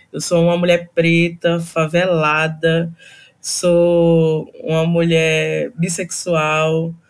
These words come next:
É, eu, eu faço questão de falar sobre esses meus atravessamentos, porque ele diz muito sobre mim,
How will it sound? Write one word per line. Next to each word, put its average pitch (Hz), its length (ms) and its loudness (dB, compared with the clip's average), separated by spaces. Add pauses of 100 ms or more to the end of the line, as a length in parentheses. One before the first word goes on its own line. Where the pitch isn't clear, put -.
(460)
É, 143 240 2
eu, 151 60 2
eu 156 200 0
faço 170 240 -2
questão 185 440 0
de 180 100 -6
falar 160 420 0
sobre 160 360 -2
esses 165 240 -4
meus 160 240 0
atravessamentos, 165 800 -2
porque - 160 -8
ele 185 120 -2
diz 214 180 0
muito 214 340 0
sobre 180 360 -2
mim, 165 360 0